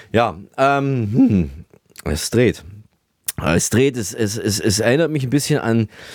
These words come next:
an die Motoren, die ich gesehen habe neulich beim, beim Softeisverkauf in der Bikeschmiede in Zilli. Es gibt eine sogenannte Harzer Bikeschmiede in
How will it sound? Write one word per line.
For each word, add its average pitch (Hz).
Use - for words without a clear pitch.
an 113
die 123
Motoren, 135
die 107
ich 101
gesehen 110
habe 110
neulich 120
beim, 110
beim 104
Softeisverkauf 113
in 117
der 110
Bikeschmiede 117
in 110
Zilli. 131
Es -
gibt -
eine 107
sogenannte 113
Harzer 131
Bikeschmiede 98
in 92